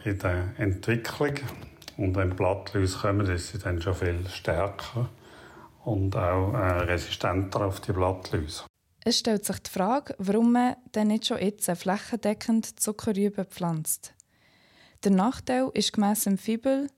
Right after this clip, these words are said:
Speaker 2: dass es teurer ist. Und die Rübenform entwickelt sich beim Pflanzverfahren suboptimal.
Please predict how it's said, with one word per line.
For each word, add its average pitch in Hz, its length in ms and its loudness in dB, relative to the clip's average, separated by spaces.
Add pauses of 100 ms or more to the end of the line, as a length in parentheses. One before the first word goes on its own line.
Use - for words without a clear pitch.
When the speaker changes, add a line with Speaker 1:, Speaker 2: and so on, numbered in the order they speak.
(120)
Speaker 2:
dass 214 180 2
es - 180 -2
teurer 180 400 0
ist. - 400 -4 (720)
Und 208 220 2
die 202 160 4
Rübenform 247 600 0
entwickelt 208 640 -2
sich 214 260 -2
beim 180 180 0
Pflanzverfahren 202 840 -2
suboptimal. 180 880 -4